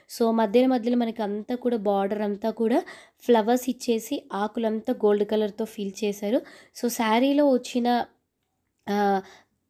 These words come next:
కలర్స్ ఏవైతే ఉంటాయో వాటిని బేస్ చేసుకొని డిజైన్ చేయడం జరిగింది. గోల్డ్ అలాగే బ్లూ కలర్ కాంబినేషన్‌లో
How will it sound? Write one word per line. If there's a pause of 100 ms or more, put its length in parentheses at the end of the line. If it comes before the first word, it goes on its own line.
(100)
కలర్స్
ఏవైతే
ఉంటాయో
వాటిని
బేస్
చేసుకొని
డిజైన్
చేయడం
జరిగింది. (400)
గోల్డ్ (100)
అలాగే
బ్లూ
కలర్
కాంబినేషన్‌లో